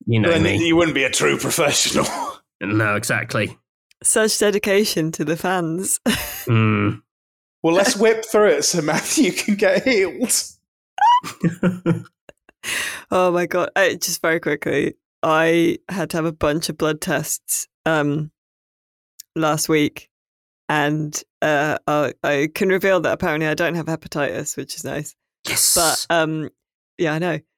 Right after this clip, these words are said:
Speaker 3: But the, the G P, uh, rang, well, the, the G P rang me. What, well, first of all, the,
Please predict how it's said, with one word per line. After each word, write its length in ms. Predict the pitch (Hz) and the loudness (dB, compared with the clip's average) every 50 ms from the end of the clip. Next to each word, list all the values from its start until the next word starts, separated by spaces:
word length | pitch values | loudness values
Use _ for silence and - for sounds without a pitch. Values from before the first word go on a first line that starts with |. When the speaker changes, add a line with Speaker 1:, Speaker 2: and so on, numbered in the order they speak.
| _ _ - | _ _ -2
Speaker 3:
But 240 | - 156 127 151 - | 0 0 0 2 2
the, 320 | 180 175 170 170 165 160 | 4 6 6 6 6 4
the 180 | 156 160 - 165 | 2 0 -4 -2
G 280 | 160 - 185 185 185 | 0 0 2 2 0
P, 640 | 180 - 190 185 180 180 175 165 160 156 151 139 - _ _ _ _ _ _ _ _ _ - | 0 2 2 4 4 4 4 4 4 2 0 0 -4 _ _ _ _ _ _ _ _ _ -2
uh, 440 | 156 156 151 147 156 156 156 156 - - _ _ _ - | 0 0 2 2 0 0 0 -2 -2 -4 _ _ _ -4
rang, 300 | 160 165 156 151 139 - | -2 0 0 0 -2 -2
well, 320 | - 175 156 143 131 - _ - | -2 0 0 0 -2 -4 _ -2
the, 280 | - 165 160 160 143 - _ _ _ - | 0 2 2 2 0 -4 _ _ _ -16
the 80 | - | -8
G 140 | - 202 214 | -4 -2 -2
P 140 | 208 226 208 | 0 0 0
rang 220 | 190 190 185 175 | 2 2 2 2
me. 200 | 170 160 160 160 | 2 2 0 0
What, 340 | - 170 196 226 247 - - - | 0 2 4 4 4 4 2 -2
well, 80 | 170 - | -4 0
first 300 | - 247 269 254 - - | 2 2 2 2 2 0
of 60 | 156 | 0
all, 160 | 151 147 143 | 0 -2 -2
the, 220 | - - 170 156 | -4 -6 -8 -8